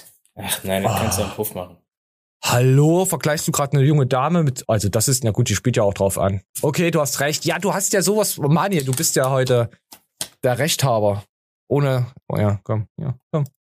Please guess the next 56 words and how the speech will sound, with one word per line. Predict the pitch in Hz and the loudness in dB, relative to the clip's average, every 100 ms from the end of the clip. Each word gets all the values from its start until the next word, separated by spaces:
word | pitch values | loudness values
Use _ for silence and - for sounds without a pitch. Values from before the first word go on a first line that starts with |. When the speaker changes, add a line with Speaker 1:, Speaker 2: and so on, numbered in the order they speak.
| _ _ _ - - - | _ _ _ -20 -20 -4
Speaker 2:
Was | 135 | -2
ist, | 143 | 0
was | 165 | 0
ist | 175 | 0
los | 185 180 | 0 0
mit | 127 | 0
dir? | 104 101 | 0 0
Was | 135 147 | 0 0
machst | 185 185 | 2 2
du | |
überhaupt | 156 147 | 0 0
wieder | 151 | 0
im | 127 | 2
Hintergrund? | 151 202 - 107 131 - _ _ _ _ | 2 2 0 0 0 -2 _ _ _ _
Ich | - 147 | -6 -4
hör, | - | -2
ich | - | -2
hör | 165 | -2
doch | 147 | -2
da | 127 101 | 0 0
was. | 107 | 0
Speaker 1:
Ich | 131 | 0
tatsächlich | 185 165 175 196 185 | 0 -2 -2 -2 -2
mach | 175 - | -2 -4
gar | 135 131 | -2 -2
nichts. | 104 - - _ _ - | -2 -8 -18 _ _ -4
Speaker 2:
Ey, | 131 143 | -2 2
du | 143 | 2
atmest. | 135 180 170 117 - - _ _ _ _ _ _ _ _ _ _ | 0 0 0 0 -4 -10 _ _ _ _ _ _ _ _ _ _
Hör, | 131 110 - | -2 -2 -2
Speaker 1:
Oh. | 139 101 | -2 0
Speaker 2:
hör | 175 | 0
auf, | 185 254 - - | 0 0 -4 -6
hör | 175 202 | -2 0
auf | 277 - | 0 0
damit! | 277 202 180 - - _ | 0 0 -2 -8 -14 _
Das | 160 - | -4 -2
verstör-, | 170 233 220 170 | 0 2 2 2
das | 175 - | 0 0
zerstört | 170 208 | 0 0
mir | 208 | 2
die | 165 | 2
Aufnahme. | 135 247 226 123 107 - _ _ _ _ _ - | 2 0 0 0 -2 -4 _ _ _ _ _ -4
Speaker 1:
In | 131 | 0
der | 117 107 | 0 0
heutigen | 113 120 117 | -4 -4 -4
Zeit | 127 117 | -4 -2
auch | 113 | -2
nicht | 127 120 | -2 -2
einfach | 151 147 | -2 -4
gerade | 135 104 | -4 -4
zu | 110 | -2
Speaker 2:
Ah, | 123 120 117 | -2 -2 0
Speaker 1:
atmen. | 120 | 2
Speaker 2:
ja, | 123 139 | 0 0
gerade, | 139 160 165 | -2 -2 -2